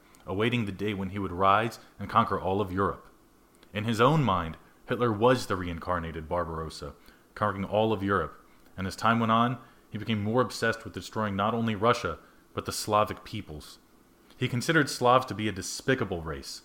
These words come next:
not fit to live alongside glorious Germans. Barbarossa wasn't just conquest, it was a crusade for his pseudoscientific delusions and a campaign of extermination of the Russian language,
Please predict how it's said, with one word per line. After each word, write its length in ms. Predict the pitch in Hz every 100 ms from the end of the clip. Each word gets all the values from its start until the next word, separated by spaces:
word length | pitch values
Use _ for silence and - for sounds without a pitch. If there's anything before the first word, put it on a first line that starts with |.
| _ - -
not 260 | 107 120 -
fit 140 | 131
to 100 | -
live 180 | 107 113
alongside 580 | 104 104 101 - 101 90
glorious 460 | 92 95 98 90 -
Germans. 540 | 87 87 78 64 - - _ _ _ _ _ _ _ _ -
Barbarossa 560 | 101 127 175 165 165
wasn't 280 | 147 143 135
just 140 | 117 -
conquest, 640 | - 120 117 82 - - - - _
it 60 | 117
was 140 | 107
a 40 | 98
crusade 680 | - 95 - 113 104 78 - - -
for 160 | - 107
his 120 | 101
pseudoscientific 960 | - 120 127 - 117 113 - 110 117 98
delusions 600 | 92 104 107 123 123 - - -
and 80 |
a 40 | 98
campaign 520 | - 98 - 113 117
of 100 | 98
extermination 880 | 85 - 117 110 92 101 104 120 120
of 140 | - 82
the 80 | 87
Russian 380 | 104 - 90
language, 460 | 92 98 117 123 -